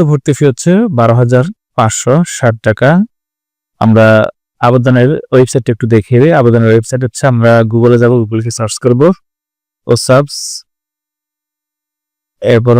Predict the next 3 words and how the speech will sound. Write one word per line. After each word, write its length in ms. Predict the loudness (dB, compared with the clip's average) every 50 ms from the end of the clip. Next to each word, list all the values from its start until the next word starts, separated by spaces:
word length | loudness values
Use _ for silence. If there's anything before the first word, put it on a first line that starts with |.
| 2
হচ্ছে 320 | 0 -2 -4 -8 -4 -2 0 2 0 0 -2 _ _ _ _ _ _ _ _ _ _ _ _ _ _ _ _ _ _ _ _ _ _ _ _ _ _ _ _ _ _ -2 0 2
ডট 320 | 2 4 4 2 0 -2 _ _ _ _ -20 -20 -20 _ _ _ _ _ _ _ _ _ _ _ _ _ _ _ _
বিওইউ 800 | -6 0 2 2 4 4 4 4 2 2 2 2 2 2 2